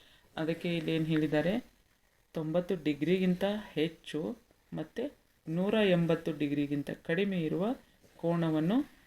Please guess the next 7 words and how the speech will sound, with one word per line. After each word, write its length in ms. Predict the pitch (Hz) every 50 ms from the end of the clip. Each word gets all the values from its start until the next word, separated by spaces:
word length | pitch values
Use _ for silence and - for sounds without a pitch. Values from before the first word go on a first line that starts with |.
| _ _ _ _ _ _ _ _ _ _ _ - - - -
ಅಲ್ಲ, 400 | 180 175 160 156 151 151 151 151
ಅಲ್ಲ, 520 | - - - 165 156 156 160 160 151 147 147
ವಿಶಾಲ 440 | 156 156 156 - 220 214 196 185
ಕೋನ 240 | 170 - 165 156 151
ಎಂದು 340 | 151 147 147 151 151 226 262 247 - - _ _ -
ಕರೆಯುತ್ತೇವೆ. 760 | - 196 185 180 165 156 160 - - 151 147 151 151 156 156 - - - - _ _ _ _ _ - - - -
ಈಗ 160 | 160 151